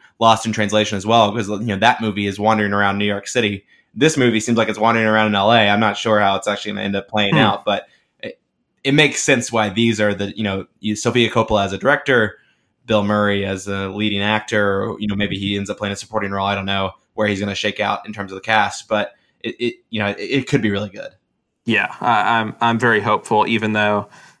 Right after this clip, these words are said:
Speaker 2: I think Sofia Coppola really missed the mark with, uh, The Bling Ring from a few years back.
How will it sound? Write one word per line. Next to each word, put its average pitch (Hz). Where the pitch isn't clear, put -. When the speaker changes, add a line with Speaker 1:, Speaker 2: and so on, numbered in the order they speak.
Speaker 2:
I 131
think 117
Sofia 113
Coppola 104
really 120
missed 113
the 110
mark 104
with, 101
uh, 101
The 123
Bling 117
Ring 104
from 104
a 98
few 104
years 101
back. 104